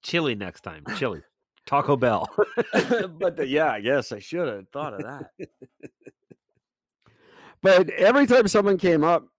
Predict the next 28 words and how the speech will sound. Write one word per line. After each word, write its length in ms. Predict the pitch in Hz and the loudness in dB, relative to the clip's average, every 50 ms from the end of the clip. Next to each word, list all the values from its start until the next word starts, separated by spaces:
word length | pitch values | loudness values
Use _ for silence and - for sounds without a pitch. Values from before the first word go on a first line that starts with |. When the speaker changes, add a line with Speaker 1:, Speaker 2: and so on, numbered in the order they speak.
| _ _ _ _ | _ _ _ _
Speaker 2:
they're 120 | 147 147 147 | -12 -10 -8
like, 220 | 147 147 135 - | -8 -10 -10 -10
"Can 140 | - 180 190 | -10 -10 -6
we 120 | 233 254 | -4 -2
help 200 | 247 233 247 240 | 0 0 0 2
you 100 | 254 269 | 2 2
with 120 | 269 262 - | 2 2 2
something?" 280 | 269 269 277 294 285 | 2 2 2 2 2
I'm 100 | 269 196 | 2 2
like, 160 | 185 160 123 98 | 2 2 0 0
"Yes, 400 | 110 131 170 196 165 123 - - - _ _ _ | 0 0 2 2 2 0 -4 -8 -14 _ _ _
fuck 220 | 156 170 170 - 180 | -6 -6 -4 -2 0
up 180 | 170 175 - | -2 -2 -2
the 100 | - 147 | -4 -4
floor 340 | - - 151 151 147 139 127 | -4 -4 -4 -2 0 -2 -2
somehow. 560 | - - 127 117 104 110 107 98 92 95 95 | -2 -2 -4 -4 -4 -6 -8 -8 -10 -12 -12
Do 240 | 101 - 143 165 175 | -10 -8 -6 -4 -4
<laughs> 0 | |
something 420 | - - 202 240 202 185 190 180 | -2 0 0 -2 -2 -2 -6 -4
to 140 | 170 170 170 | -2 0 0
a 60 | 156 | 2
window. 380 | 143 151 151 143 131 117 107 92 | 2 2 0 0 0 -2 -4 -8
Whatever 400 | 90 95 - 143 180 214 - - | -8 -8 -4 -2 0 0 2 2
you 140 | 262 269 262 | 2 2 2
can 220 | - 254 247 214 208 | 0 -2 -6 -4 -4
do." 340 | 233 208 254 220 170 151 - _ _ _ _ _ 156 180 196 156 226 226 _ 147 - _ _ - - _ _ - | -2 0 0 0 0 -2 -6 _ _ _ _ _ _ _ -16 -16 -16 -18 _ -20 -20 _ _ -20 -20 _ _ -20
They're, 340 | 175 170 196 220 226 196 - - - _ _ _ _ 156 151 _ _ _ _ _ _ _ _ _ _ _ | -16 -12 -10 -10 -10 -10 -12 -14 -20 _ _ _ _ _ _ _ _ _ _ _ _ _ _ _ _ _
th-, 120 | - 175 | -20 -20